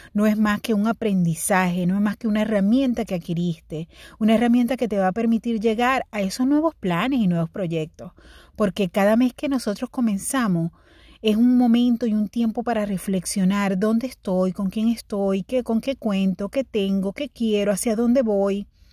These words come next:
de dónde vengo. Y es muy sanador saber que todas las cosas que has adquirido hasta el momento no son más que esos, eh, elementos que vas a utilizar para que cada día tu vida se sienta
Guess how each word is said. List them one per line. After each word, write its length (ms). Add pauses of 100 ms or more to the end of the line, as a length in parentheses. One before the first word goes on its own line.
(180)
de 160
dónde 420
vengo. 540 (500)
Y 440 (420)
es 180
muy 200
sanador 580
saber 460
que 160
todas 340
las 140
cosas 360
que 160
has 120
adquirido 440
hasta 200
el 100
momento 720 (320)
no 100
son 300
más 320 (320)
que 280
esos, 400 (300)
eh, 480
elementos 640
que 80
vas 120
a 60
utilizar 680
para 180
que 140
cada 320
día 340
tu 160
vida 240
se 140
sienta 680